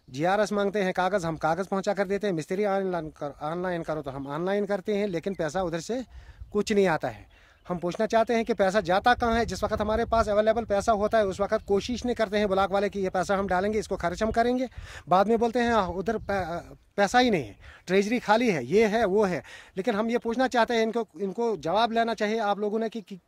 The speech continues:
पैसा ये कहाँ जाता है, उन्नीस बीस इक्कीस का स्किल्ड कहाँ गया है, इसका जवाब दे ब्लॉक वाले हमें फौरी तौर। सेक्रेटरी, खास करके सेक्रेटरी का काम होता है, सेक्रेटरी मंसूर साहब हैं,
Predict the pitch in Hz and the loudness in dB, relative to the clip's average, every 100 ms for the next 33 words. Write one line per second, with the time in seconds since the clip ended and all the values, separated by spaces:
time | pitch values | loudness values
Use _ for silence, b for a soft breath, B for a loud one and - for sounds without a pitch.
0 | _ - 202 214 226 226 202 226 208 196 | _ -4 -2 0 0 0 0 2 2 0
1 | 175 175 175 190 220 185 151 214 214 - | 0 -4 -6 -4 -4 -4 -4 -4 -4 -8
2 | 190 226 202 - B B 226 - 214 240 | -10 -8 -8 -12 B B -2 -2 -2 -2
3 | 226 214 190 170 123 110 - B B 196 | 2 2 2 0 -2 -8 -18 B B -4
4 | - 202 175 226 208 214 190 190 190 190 | 0 2 4 2 2 2 2 2 2 -2
5 | 175 190 190 185 190 196 220 247 B B | -2 -2 -4 -4 -2 0 0 0 B B
6 | B - 190 196 226 190 196 - 226 190 | B 0 0 2 -4 2 2 2 -2 -2
7 | 226 226 214 185 214 202 190 175 147 139 | -4 -2 -4 -4 -4 -2 -2 -4 -4 -8
8 | 120 104 190 _ - - - b b 196 | -10 -12 -20 _ -20 -20 -20 b b -2
9 | 202 240 254 190 202 220 208 190 165 135 | 0 0 0 2 2 0 2 2 2 -4
10 | - | -8